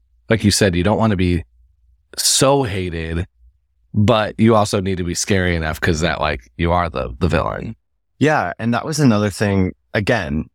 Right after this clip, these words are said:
Speaker 2: our own thoughts as the cast, or I guess I should speak for myself, my own thoughts as the cast, is that Monkey Strap, Tugger, and McCavity are all brothers. And
Speaker 1: Mm-hmm.
Speaker 2: in my mind, Monkey Strap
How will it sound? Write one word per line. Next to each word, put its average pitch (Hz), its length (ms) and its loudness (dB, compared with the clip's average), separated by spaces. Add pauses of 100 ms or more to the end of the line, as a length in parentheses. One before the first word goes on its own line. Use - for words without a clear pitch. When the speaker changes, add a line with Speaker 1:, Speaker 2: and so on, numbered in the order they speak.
(340)
Speaker 2:
our 107 240 2
own 104 220 -4
thoughts 92 300 0
as 85 100 -2
the 85 100 -2
cast, 82 500 -4
or 87 200 0
I 87 60 -4
guess 80 260 -6 (100)
I 82 100 -2
should - 220 -4 (280)
speak 82 180 -2
for 85 100 0
myself, 78 360 -2
my 92 200 2
own 92 140 -2
thoughts 85 280 -2
as 78 100 -6
the 82 80 -6
cast, - 320 -4
is 87 80 -4
that 85 180 -2
Monkey 95 360 0
Strap, 127 360 0 (640)
Tugger, 82 560 -2
and 92 120 4
McCavity 82 480 0
are 76 120 2
all 76 160 0
brothers. 76 680 -4 (640)
And 110 120 2
Speaker 1:
Mm-hmm. 98 100 0
Speaker 2:
in 95 60 2
my 131 200 0
mind, 90 460 -2
Monkey 101 300 0
Strap 90 320 -4